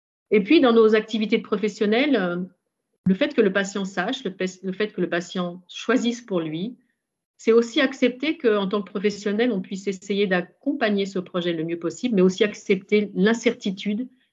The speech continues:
et ne pas craindre la non-réussite. J'ai pas dit l'échec, j'ai dit la non-réussite. C'est-à-dire que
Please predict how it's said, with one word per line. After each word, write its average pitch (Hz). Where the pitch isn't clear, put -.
et 190
ne 190
pas 196
craindre 220
la 175
non-réussite. 190
J'ai 190
pas 202
dit 208
l'échec, 202
j'ai 180
dit 180
la 180
non-réussite. 170
C'est-à-dire 185
que 175